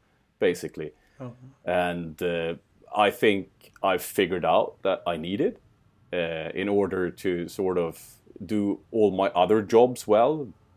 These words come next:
Speaker 1: you know, being a father, uh, doing a decent job, uh, at work, being a good husband, trying to train my, my, my dog and puppy, uh, to my best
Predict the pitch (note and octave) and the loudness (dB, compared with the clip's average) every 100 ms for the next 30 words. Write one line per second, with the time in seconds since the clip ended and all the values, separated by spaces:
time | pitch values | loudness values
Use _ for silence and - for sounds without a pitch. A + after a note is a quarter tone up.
0 | _ G2+ E2+ D2+ F2 E2+ D#2+ D#2 F2 - | _ -8 -8 -6 -6 -6 -6 -10 -14 -2
1 | F2+ E2+ E2+ E2 - _ _ _ - D#2 | 2 2 0 -4 -8 _ _ _ -14 -12
2 | D2+ D2+ - E2+ F2+ E2+ E2 F2 E2 E2+ | -10 -14 -18 -8 -6 -4 -6 -6 -6 -8
3 | F2 E2 D2+ - _ _ - D#2 D#2 D2 | -4 -4 -6 -14 _ _ -12 -10 -8 -8
4 | - - F2+ F2 F2 - - _ G2+ F#2 | -8 -4 -2 -2 -4 -12 -20 _ -16 -8
5 | F#2 F2+ E2+ F2+ F2 F2+ F2 - F2 E2 | -6 -6 -2 -2 0 0 0 -4 -4 -4
6 | - _ _ _ _ _ _ _ - G2+ | -14 _ _ _ _ _ _ _ 0 0
7 | F#2+ F2+ - F#2+ F2+ F2 E2+ F#2 G2+ F#2 | 0 -4 0 0 0 -2 -4 -4 -4 -2
8 | F#2 F2 F#2 F2 F2 - E2+ F#2 E2+ F#2+ | -2 0 0 0 -4 -2 -2 -2 -6 -8
9 | _ - - - - G2 F2 E2 F2 D#2+ | _ -10 -8 -10 -10 -8 -6 -4 -4 -4
10 | - - | -10 -20